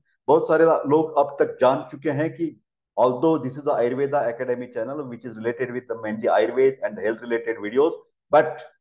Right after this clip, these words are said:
ज्योतिष शास्त्र, अंक शास्त्र, हस्त सामुद्रिक शास्त्र, ये भी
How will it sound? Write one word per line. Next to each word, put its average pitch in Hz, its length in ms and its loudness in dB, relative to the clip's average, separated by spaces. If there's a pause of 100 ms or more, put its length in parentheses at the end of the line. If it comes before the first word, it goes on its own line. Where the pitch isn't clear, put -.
(1000)
ज्योतिष 196 500 2
शास्त्र, - 400 -2
अंक 208 320 0
शास्त्र, 104 760 -2
हस्त 196 260 2
सामुद्रिक 143 480 -2
शास्त्र, 104 360 0
ये 151 280 2
भी 151 340 -8